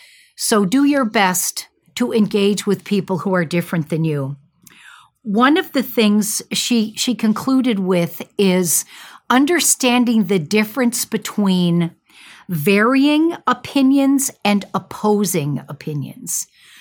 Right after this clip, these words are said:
Opposing opinions are just that. It's the opposite of what you think. Varying opinions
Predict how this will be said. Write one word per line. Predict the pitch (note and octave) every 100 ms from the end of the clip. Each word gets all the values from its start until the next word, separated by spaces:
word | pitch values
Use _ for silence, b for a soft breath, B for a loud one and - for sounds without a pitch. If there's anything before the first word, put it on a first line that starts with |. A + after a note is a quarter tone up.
| B -
Opposing | A3+ D4+ E4 G#4
opinions | G4+ F4+ G4+ F4+
are | F#4+
just | C4+ G4
that. | - F4 D#4+ - -
It's | G#3 -
the | B3+ -
opposite | C4+ C#4 D4+ D4+
of | B3+
what | B3+ B3
you | A3+
think. | - A#3 E3 C#3+ B B B B
Varying | G#3 G#3+ A#3+ D4+ D#4
opinions | D#4 - D#4 E4 E4+ E4+ -